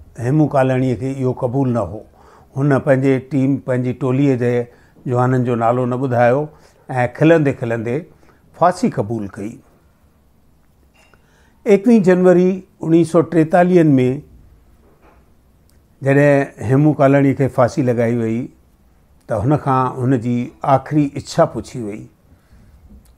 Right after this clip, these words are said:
ته هيمو ڪالاڻيءَ پنهنجي آخري اڇا ۾ چيو ته جي مونکي اڳلو جنم ملي، ته ڀارت ۾ ئي جنم ملي، اها منهنجي آخري اڇا آهي.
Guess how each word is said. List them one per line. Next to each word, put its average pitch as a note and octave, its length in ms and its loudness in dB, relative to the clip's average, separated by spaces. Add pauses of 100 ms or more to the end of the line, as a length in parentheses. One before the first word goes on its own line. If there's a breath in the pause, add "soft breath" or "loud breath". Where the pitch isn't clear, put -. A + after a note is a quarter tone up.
(100)
ته A#2+ 100 -8 (400)
هيمو C#3 280 2
ڪالاڻيءَ B2+ 560 0 (240)
پنهنجي B2+ 340 -2
آخري C3 360 0
اڇا ۾ C3+ 240 -2 (140)
چيو A#2+ 380 -8 (640 soft breath)
ته - 100 -8
جي B2+ 500 -2
مونکي A#2+ 380 -8
اڳلو B2 300 0
جنم B2 280 -2
ملي، A#2 340 -2
ته A2+ 180 -8
ڀارت ۾ G#2+ 440 -6 (100)
ئي A2+ 160 -6
جنم G#2 280 -10
ملي، G#2 320 -12 (400 soft breath)
اها A#2+ 160 -4
منهنجي G#2+ 340 -8
آخري G#2 380 -8
اڇا - 320 -16
آهي. E2+ 200 -16